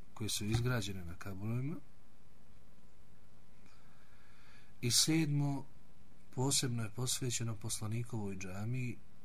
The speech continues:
Može neko reći, ako vi kažete da je zabranjeno klanjati na kaburovima,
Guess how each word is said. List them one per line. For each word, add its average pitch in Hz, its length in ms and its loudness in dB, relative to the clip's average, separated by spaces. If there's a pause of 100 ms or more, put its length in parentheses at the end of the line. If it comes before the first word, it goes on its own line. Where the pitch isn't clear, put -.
(140)
Može 113 300 2
neko 110 260 0
reći, 117 460 0
ako 113 300 -2
vi 104 420 0 (280)
kažete 107 720 0 (1200)
da 107 240 2
je 104 600 0 (140)
zabranjeno 113 680 2 (100)
klanjati 113 560 4 (420)
na 98 120 -2
kaburovima, 98 760 0